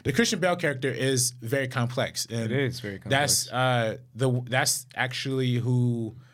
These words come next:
Speaker 1: the, the character who he plays is actually who wrote the book for The Big Short,
Speaker 2: Mm-hmm.
Speaker 1: uh, that The Big Short's based on.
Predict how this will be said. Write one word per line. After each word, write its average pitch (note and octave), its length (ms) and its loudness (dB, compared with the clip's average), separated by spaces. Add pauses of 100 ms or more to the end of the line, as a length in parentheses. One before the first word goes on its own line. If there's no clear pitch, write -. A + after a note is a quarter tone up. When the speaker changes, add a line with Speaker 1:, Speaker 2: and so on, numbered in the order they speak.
(360)
Speaker 1:
the, C3+ 160 2
the B2+ 140 0
character D#3 360 2
who C#3 80 2
he C3+ 100 4
plays C3 260 2
is A2+ 80 0
actually A#2+ 400 0
who A#2 180 -2
wrote A#2 240 -4
the A#2+ 80 -4
book A#2+ 360 -6 (120)
for A#2 280 -6
The B2+ 60 0
Big C3 180 -2
Short, D#3+ 400 0 (260)
Speaker 2:
Mm-hmm. A#2+ 140 -2
Speaker 1:
uh, B2+ 120 4
that A#2+ 140 0
The B2 60 -8
Big A#2+ 140 -4
Short's A2 200 -4
based A#2+ 280 -2
on. C#3 260 -4